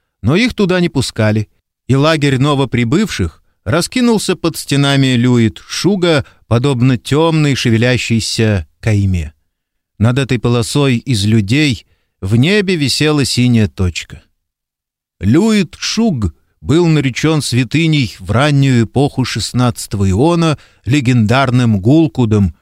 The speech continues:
другом богов. Спустившись в кратер небольшого потухшего вулкана, Гулкуд был охвачен двадцатью пароксизмами просвещения — позволившими ему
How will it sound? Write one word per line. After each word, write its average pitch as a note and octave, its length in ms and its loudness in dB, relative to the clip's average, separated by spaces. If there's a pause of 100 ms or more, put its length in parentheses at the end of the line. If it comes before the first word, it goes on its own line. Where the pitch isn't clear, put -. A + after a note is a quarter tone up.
другом B2+ 540 0
богов. A2 520 -2 (600)
Спустившись B2 760 -2
в - 100 -18
кратер B2 600 -2
небольшого B2+ 720 0
потухшего A2 640 -2
вулкана, A2+ 640 0 (340)
Гулкуд E3 720 0 (240)
был E3 320 2
охвачен D3 560 0
двадцатью C3 580 -2
пароксизмами C3 800 0
просвещения — A#2 1000 -2 (260)
позволившими A#2+ 680 0
ему A#2+ 420 0